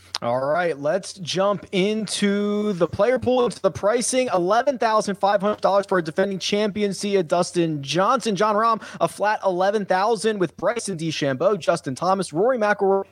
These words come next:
Xander Schauffele rounding out the ten K and above golfers. Uh, this, as tradition,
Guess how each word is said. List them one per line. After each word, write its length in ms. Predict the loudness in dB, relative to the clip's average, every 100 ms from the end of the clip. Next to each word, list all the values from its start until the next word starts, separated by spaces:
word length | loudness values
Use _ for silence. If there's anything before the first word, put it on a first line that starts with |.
| -16 -8
Xander 360 | 0 2 2 0
Schauffele 560 | 0 2 0 0 -2
rounding 460 | 0 2 2 0 -4 0
out 260 | -2 0
the 120 | -4
ten 500 | -6 -6 0 0 0
K 420 | -6 -2 0 0 0
and 360 | -2 0 0 -4 0
above 640 | 0 2 2 4 4 2 -2 -10 -20 -14 -10
golfers. 880 | -2 2 2 0 2 2 2 0 -2 2
Uh, 320 | 4 4 0 -4 -10 -10
this, 360 | -4 0 0 -2 -2
as 340 | 0 2 -2
tradition, 640 | -4 -2 0 0 2 -2